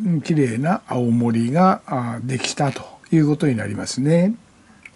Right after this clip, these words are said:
えー、<clears throat> よろしいでしょうか。えー、もう一度、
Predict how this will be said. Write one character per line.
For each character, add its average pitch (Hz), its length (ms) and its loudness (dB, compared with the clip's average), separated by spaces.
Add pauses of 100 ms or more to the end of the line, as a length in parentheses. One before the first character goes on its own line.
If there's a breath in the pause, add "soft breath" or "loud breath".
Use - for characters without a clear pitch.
(1300 loud breath)
え 147 40 0
ー、 123 580 2
<clears throat> - 240 -18
よ 147 140 0
ろ 127 100 0
し 151 220 2
い - 20 2
で 143 100 2
し - 120 -4
ょ 113 60 -6
う 110 60 -12
か。 131 340 -4 (600 loud breath)
え 131 60 0
ー、 117 640 -2
も 147 120 2
う 139 60 4
一 147 200 -2
度、 196 320 4